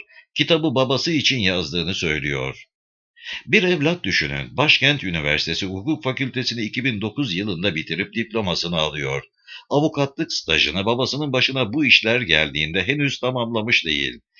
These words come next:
Staj bitiyor, doğruca babasının avukatlığını üstleniyor.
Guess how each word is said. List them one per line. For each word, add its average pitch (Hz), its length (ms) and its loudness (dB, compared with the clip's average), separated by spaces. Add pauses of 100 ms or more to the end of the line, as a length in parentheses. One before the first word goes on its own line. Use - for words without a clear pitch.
(180)
Staj 82 560 2
bitiyor, 80 580 0
doğruca 143 500 4
babasının 127 480 0
avukatlığını 110 680 0
üstleniyor. 78 640 0